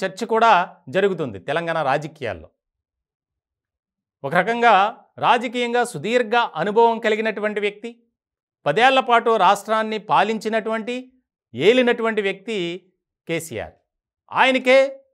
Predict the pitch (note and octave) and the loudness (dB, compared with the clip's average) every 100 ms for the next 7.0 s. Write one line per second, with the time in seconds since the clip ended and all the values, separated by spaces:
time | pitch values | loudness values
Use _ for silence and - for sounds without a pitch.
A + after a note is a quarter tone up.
0 | - F#3 F#3 - G2 - _ _ _ _ | -10 -10 -10 -12 -14 -18 _ _ _ _
1 | _ _ _ _ _ _ D#3 B3+ A#3+ A#3 | _ _ _ _ _ _ -8 -4 2 4
2 | G3 G3 _ _ A#2 A#3 B3+ B3+ B3 - | 2 -2 _ _ -2 2 2 2 -2 -8
3 | _ - C#3+ A3 A3+ G3+ A#2 A#2 B3+ - | _ 0 4 4 2 0 -2 -2 -4 -6
4 | _ _ _ _ _ C#3 C4+ C4+ B3+ B3+ | _ _ _ _ _ 2 4 4 2 0
5 | B3 B3 A3+ B3 A3 F#3+ A3+ A#3+ A#3 F#3 | 0 -2 -6 -4 -2 -2 -4 -4 -2 -4
6 | A3 A3 A3 G#3+ F#3 F3+ F#3+ G3 F#3+ | -2 -2 0 0 -2 0 2 2 0